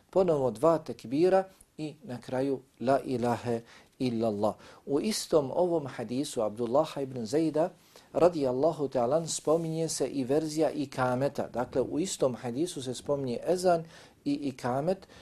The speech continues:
pa se spominje da se učio, jeli,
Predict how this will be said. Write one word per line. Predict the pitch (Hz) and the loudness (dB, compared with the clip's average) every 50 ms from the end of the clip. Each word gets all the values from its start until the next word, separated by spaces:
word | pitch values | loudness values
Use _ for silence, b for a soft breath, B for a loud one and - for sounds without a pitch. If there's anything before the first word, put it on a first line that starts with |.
| B B - | B B 0
pa | 170 185 | 0 0
se | 180 - 147 | 2 0 -2
spominje | 131 - - 147 147 156 160 156 151 156 160 165 165 B B B B B - | -4 -2 0 0 2 2 0 -2 -2 -2 -2 -2 -4 B B B B B -2
da | 123 131 | -2 0
se | 131 - - 120 113 - | 0 2 2 0 0 0
učio, | 143 151 151 - - 139 123 120 123 120 - _ _ _ _ _ _ _ _ _ | -2 -4 -4 -2 2 4 4 4 4 2 -4 _ _ _ _ _ _ _ _ _
jeli, | 123 117 123 120 120 123 120 | 0 0 2 2 2 -2 -4